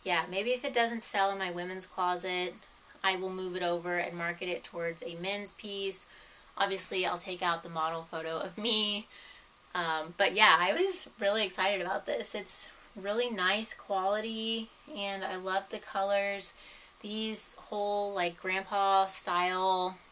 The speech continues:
chunky knit oversized cardigans have always been kind of like a bread and butter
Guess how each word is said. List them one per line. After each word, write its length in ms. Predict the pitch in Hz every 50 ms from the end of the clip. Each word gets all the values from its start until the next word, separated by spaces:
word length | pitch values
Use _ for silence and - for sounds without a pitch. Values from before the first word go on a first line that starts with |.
| - - -
chunky 800 | - - - 196 190 175 - 196 190 190 190 185 190 190 190 185 - -
knit 420 | 180 180 180 180 175 180 170 -
oversized 880 | - 185 180 180 185 180 - - 175 175 175 175 170 175 175 170 - -
cardigans 760 | - - - 180 175 180 175 180 175 175 175 175 175 170 - - - - - - - -
have 160 | - 208 202 202
always 460 | 196 196 202 214 214 - - - - -
been 160 | 208 190 190 190
kind 180 | - 196 185
of 80 | 185 180
like 140 | 180 175 175
a 60 | 170
bread 280 | 165 - 170 165 165
and 120 | 175 175 170
butter 480 | 170 170 175 175 175 180 180 180 180